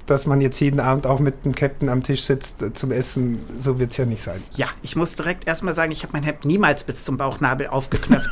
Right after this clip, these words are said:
Speaker 1: <laughs>
Speaker 2: und in der Abenddämmerung an Deck gestanden und
Speaker 1: Hm.
Speaker 2: mein Gesicht in den Wind gehalten.
Speaker 1: <laughs>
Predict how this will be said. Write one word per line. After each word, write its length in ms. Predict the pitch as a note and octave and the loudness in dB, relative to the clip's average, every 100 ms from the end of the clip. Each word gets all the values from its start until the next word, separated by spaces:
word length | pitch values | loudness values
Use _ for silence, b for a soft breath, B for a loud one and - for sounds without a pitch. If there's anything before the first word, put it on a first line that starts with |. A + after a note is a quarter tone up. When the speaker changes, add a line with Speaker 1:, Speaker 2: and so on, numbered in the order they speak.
| C4 | 4
Speaker 1:
<laughs> 140 | - - | 4 6
Speaker 2:
und 200 | F3+ F3 | 6 8
in 120 | D#3+ | 6
der 180 | A3 D3+ | 6 8
Abenddämmerung 800 | E3+ G3+ - D3+ D3+ C#3+ D#3 | 8 8 6 8 8 6 4
an 180 | D3 C#3+ | 4 4
Deck 160 | C#3+ D3+ | 4 4
gestanden 640 | D#3 - D#3 D#3 - D3+ | 2 4 4 4 2 2
und 120 | D#3 | 4
Speaker 1:
Hm. 60 | C#3 | 4
Speaker 2:
mein 180 | D#3 D3+ | 4 6
Gesicht 360 | C#3+ F3 - | 4 2 2
in 120 | E3+ | 4
den 200 | D#3 C3+ | 6 6
Wind 180 | C#3+ G3+ | 6 6
gehalten. 640 | - C3+ C#3+ E3+ G3+ C#4 | 4 4 6 6 6 6
Speaker 1:
<laughs> 60 | F#3+ | 4